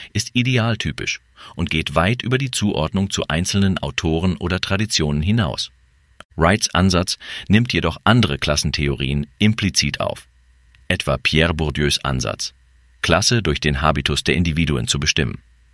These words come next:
Das durch soziale Herkunft in der Familie erworbene typische Verhalten sowie der Kulturgeschmack, die Positionierung im sozialen Raum aufgrund kulturellen,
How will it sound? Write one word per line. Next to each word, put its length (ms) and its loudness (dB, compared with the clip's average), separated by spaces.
Das 240 2
durch 200 0
soziale 460 2
Herkunft 540 0
in 80 0
der 120 0
Familie 540 2
erworbene 640 0
typische 440 -2
Verhalten 520 -2
sowie 240 -6
der 120 -2
Kulturgeschmack, 800 -4
die 60 -2
Positionierung 800 2
im 180 -2
sozialen 480 0
Raum 300 0
aufgrund 440 -4
kulturellen, 640 0